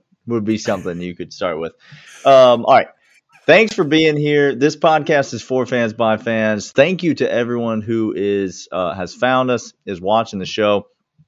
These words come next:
Um, uh, as always, we're glad that you're here. Don't take us too seriously. We don't take ourselves too seriously. We are Georgia fans. You are Georgia fans, and we presume that's why that you are watching. And so we're just here to have a good time.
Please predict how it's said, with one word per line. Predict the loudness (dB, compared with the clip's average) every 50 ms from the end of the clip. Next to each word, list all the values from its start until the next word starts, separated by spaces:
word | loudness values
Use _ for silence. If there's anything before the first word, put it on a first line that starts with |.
| _ _ _ _ _ -8 -2
Um, | 2 2 4 4 4 2 0 0 -2 -4
uh, | -4 -6 -6 -8 -16 -20 -20 -20 -20 -20 -20 _ -6 0
as | 2 4 4 4
always, | 4 4 4 4 2 0 -2 -2 -6
we're | -4 -4 -4
glad | 0 2 4 4 4 2
that | 2 0
you're | 0 -2
here. | -2 -2 0 0 2 2 0 0 0
Don't | 0 0 0 0
take | 0 -2 -2 0 0
us | -4 -4
too | -4 -6 -6
seriously. | -6 -4 -2 -2 -2 -2 -2 -4 -4 -4 -4
We | -2 0 0 2
don't | 2 0 0
take | -2 -4 -4 -4
ourselves | -6 -6 -4 -2 -2 -2 -4 -6
too | -8 -10 -10
seriously. | -8 -8 -8 -8 -8 -8 -8 -10 -8
We | -6 -6 -6
are | -6 -6
Georgia | -6 -6 -6 -6 -6 -6
fans. | -8 _ -6 -4 -4 -4 -6 -8 -12 -12
You | -8 -6 -4 -2 -2 -4
are | -4
Georgia | -4 -4 -6 -6 -6 -8
fans, | -8 -6 -4 -4 -2 -2 -2 -4 -6 -10 _ _ _ _ _ _ _ _ _
and | -10 -6
we | -4 -4 -6
presume | -6 -8 -10 -8 -6 -6 -4 -4 -2
that's | 0 0 -2 -2 -4 -8
why | -6 -6 -4 -4 -6 -8 -8 -10
that | -10 -10
you | -8 -8 -8 -8
are | -8 -6
watching. | -4 -4 -4 -4 -4 -6 -10 -10 -10 -10 -12
And | -14 -14
so | -12 -8 -6 -4 -4
we're | -2 -2 -2 -4
just | -4 -4 -2
here | -2 0 2
to |
have | 2 2 0 0
a |
good | -2 -2 -2
time. | -2 -4 -4 -6